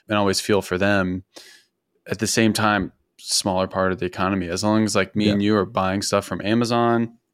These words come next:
Speaker 1: and consumers are continuing to spend money,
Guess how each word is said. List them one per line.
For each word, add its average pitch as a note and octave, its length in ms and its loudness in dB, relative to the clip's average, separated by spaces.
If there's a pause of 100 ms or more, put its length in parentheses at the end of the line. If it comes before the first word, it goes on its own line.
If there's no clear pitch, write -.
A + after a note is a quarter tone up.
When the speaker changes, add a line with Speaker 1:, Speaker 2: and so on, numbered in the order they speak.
(640)
Speaker 1:
and G2 340 -2 (340)
consumers G#2+ 460 0
are G#2 60 0
continuing G#2 480 -2
to G2 80 -2
spend G2 260 -2
money, A2+ 400 -2